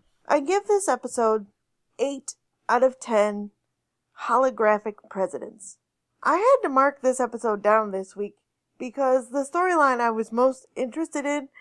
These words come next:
did not occur till fifty-eight minutes into the episode, which was highly disappointing to me. I was very interested in when they did the ground penetrating radar that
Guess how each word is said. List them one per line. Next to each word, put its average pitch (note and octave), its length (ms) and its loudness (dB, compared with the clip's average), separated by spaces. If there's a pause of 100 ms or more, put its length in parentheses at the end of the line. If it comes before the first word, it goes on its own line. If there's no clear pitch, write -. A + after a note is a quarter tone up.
(160)
did A3 160 -8
not C4+ 220 2
occur G#3+ 360 -2
till G#3+ 240 -4
fifty-eight B3 680 -6 (120)
minutes G#3+ 540 -6
into A3+ 380 -8
the F3+ 180 -8
episode, - 460 -10 (360)
which - 200 -10
was C#4+ 300 -8
highly D#4+ 280 0
disappointing C4 640 -8
to F#3 100 -14
me. - 180 -14 (460)
I C4+ 100 2
was D4 160 -2
very F4+ 400 -2 (120)
interested A#3 960 -2 (300)
in B3 320 -2
when B3+ 160 -2
they A#3+ 140 -2
did B3+ 220 -2
the A3+ 100 0
ground A3+ 540 0
penetrating A#3+ 720 -4
radar A#3 640 -2 (580)
that G#3 500 0